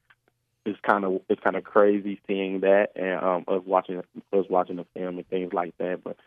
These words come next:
yeah, um, we're definitely not taking this game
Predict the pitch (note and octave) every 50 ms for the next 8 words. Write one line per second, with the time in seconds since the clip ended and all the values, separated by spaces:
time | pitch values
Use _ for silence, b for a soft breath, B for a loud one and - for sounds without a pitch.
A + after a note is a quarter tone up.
0 | b b b b _ - F#2 F2+ E2+ E2+ E2 F2 F2 F2 E2 - D#2 - _ _
1 | _ _ - G2+ G#2 F#2 F2 F#2+ F#2 F2+ F#2 F2 F2 E2+ - - E2+ E2 F#2+ F2
2 | F2 F2 E2 _ _ - - F#2 F2+ F2+ F2+ F2